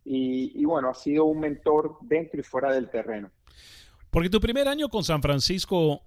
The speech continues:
Speaker 2: este, como coach fue en el dos mil siete, pero no fue básicamente coach en el campo, sino que eras lo que se llama un roving instructor. Para personas que tal vez no han escuchado eso, explícanos en,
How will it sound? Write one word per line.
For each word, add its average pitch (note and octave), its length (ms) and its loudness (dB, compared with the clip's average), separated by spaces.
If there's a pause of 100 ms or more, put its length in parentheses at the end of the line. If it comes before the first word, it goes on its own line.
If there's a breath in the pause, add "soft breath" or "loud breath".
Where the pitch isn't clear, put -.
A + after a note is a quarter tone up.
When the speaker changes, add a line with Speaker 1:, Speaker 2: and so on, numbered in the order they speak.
Speaker 2:
este, C#3 280 -2
como C#3+ 260 -2
coach E3+ 240 2
fue E3 100 0
en D3+ 60 -2
el C#3+ 100 -2
dos B2 200 -4
mil C#3+ 260 -2
siete, C#3 680 0
pero C3+ 260 0
no E3 140 -2
fue F3+ 760 0
básicamente C#3+ 1160 -2
coach D#3 340 2
en D3 80 -2
el B2+ 120 0
campo, D3 320 0
sino C#3 280 -2
que D3+ 100 -4
eras D3 220 -2
lo C#3+ 160 -4
que B2 420 -2 (120)
se C#3+ 180 0
llama C#3+ 260 0
un D3 180 0
roving D3 340 2
instructor. B2+ 760 2 (380 loud breath)
Para C#3 200 0
personas D#3 380 2
que C#3+ 100 -2
tal C3 140 0
vez C#3+ 140 0
no D#3 60 2
han D3+ 60 0
escuchado C#3+ 520 0
eso, C#3 160 2
explícanos G#3 720 0
en, D#3+ 160 -2